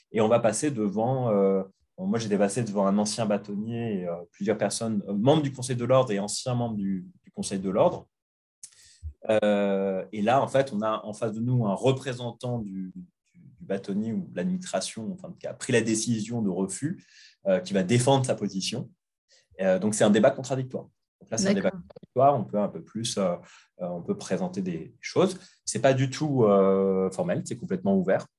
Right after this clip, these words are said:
Speaker 1: Donc, euh, par exemple, pour ma part, bah, je, j'ai pu, euh, passer de, euh, la reconnaissance de zéro année d'expérience professionnelle à, euh, à l'époque, six ans et demi de, d'expérience professionnelle, ce qui m'avait permis d'un, d'un peu avancer dans mon, euh,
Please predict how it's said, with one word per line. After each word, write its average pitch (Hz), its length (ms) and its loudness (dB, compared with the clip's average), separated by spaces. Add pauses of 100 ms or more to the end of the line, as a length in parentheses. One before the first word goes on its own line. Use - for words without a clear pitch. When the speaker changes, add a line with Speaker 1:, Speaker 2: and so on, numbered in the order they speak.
(160)
Speaker 1:
Donc, - 100 -20 (120)
euh, 87 240 -10
par 87 120 -4
exemple, 95 180 -4
pour 95 100 -2
ma 87 100 2
part, 104 260 2
bah, 87 460 -6
je, 85 320 -16
j'ai 85 160 -10
pu, 95 300 -6
euh, 87 100 -4
passer 90 360 -4
de, 87 340 -8 (460)
euh, - 40 -18 (160)
la 90 100 -10
reconnaissance 101 560 -2
de 98 200 2
zéro 107 420 0
année 104 220 0
d'expérience 98 440 -6
professionnelle 101 800 -2
à, 104 360 4
euh, 85 140 -12 (360)
à - 60 -4
l'époque, 107 480 -4
six 117 240 0
ans 110 80 4
et 104 80 4
demi 110 200 2
de, 90 180 -4 (220)
d'expérience 95 440 -4
professionnelle, - 680 -6 (380)
ce - 80 -20
qui - 100 -10
m'avait 85 200 -4
permis 92 300 -6
d'un, 80 200 -4
d'un 80 160 -6
peu - 200 -4
avancer 82 380 -2
dans 82 140 -6
mon, 95 380 -2
euh, 87 80 0